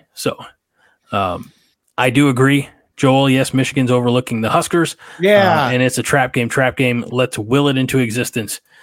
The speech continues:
Speaker 1: Um, all
Speaker 2: Trap
Speaker 1: right, so
Speaker 2: game, trap game.
Speaker 1: will it into existence. Uh, and Alan, uh, Delano, Delano, or said very early on, "Screw Michigan and go Big Red."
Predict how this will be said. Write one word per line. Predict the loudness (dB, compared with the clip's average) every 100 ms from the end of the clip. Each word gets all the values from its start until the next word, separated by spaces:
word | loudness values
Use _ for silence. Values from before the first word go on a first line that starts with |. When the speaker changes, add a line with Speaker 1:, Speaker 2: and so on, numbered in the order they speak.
| -20 _ _
Speaker 1:
Um, | -6 -4 -6 -10 -16 _ _ _ _ _ _ _ _
all | 0
Speaker 2:
Trap | 2 2
Speaker 1:
right, | 0
so | 0
Speaker 2:
game, | 0 -4 -2
trap | -2 -2
game. | -6 -8 -8 _ _ _ _ _
Speaker 1:
will | -2 0
it | 2
into | 0 -2
existence. | -4 -6 -10 -10 -8
Uh, | 0 2 2 -2
and | -4
Alan, | -2 0 0 -4 -8
uh, | -2 0 2 0 -2 -8 -16 _ -20 -20 _
Delano, | -2 0 0 2 0
Delano, | -2 -2 0 2 2 0 -2 -4
or | -4
said | 0 0 -2 _ -8
very | 0 0 0
early | -2 -2 -2
on, | 0 -2 -4 -14 -20 -20 _
"Screw | -12 -2 2 2
Michigan | 2 0 -2 -2 -2
and | -2
go | -2 -2
Big | -2
Red." | -2 -4 -4